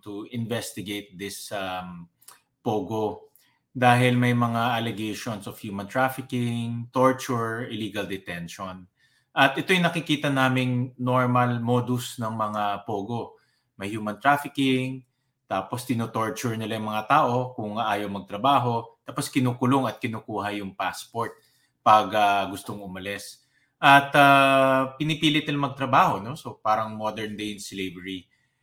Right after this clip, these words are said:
And, uh, dito sa Banban, uh, nakita rin namin na merong mga scamming nang-, nangyayari tulad ng, uh, crypto scam,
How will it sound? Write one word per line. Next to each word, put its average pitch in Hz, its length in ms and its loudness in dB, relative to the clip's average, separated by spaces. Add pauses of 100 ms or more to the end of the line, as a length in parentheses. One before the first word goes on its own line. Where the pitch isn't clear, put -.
(140)
And, 139 400 4
uh, 139 480 8
dito 208 240 -6
sa 196 160 -6
Banban, 123 720 0 (420)
uh, 120 840 0 (440)
nakita 151 400 -4
rin 160 160 0
namin 123 400 0
na 123 240 0
merong 143 560 -2 (560)
mga 139 240 0
scamming 123 560 0
nang-, 113 480 -8
nangyayari 107 800 -4
tulad 107 400 -6
ng, 98 320 -6 (720)
uh, 101 640 0
crypto 156 400 -6
scam, 139 720 2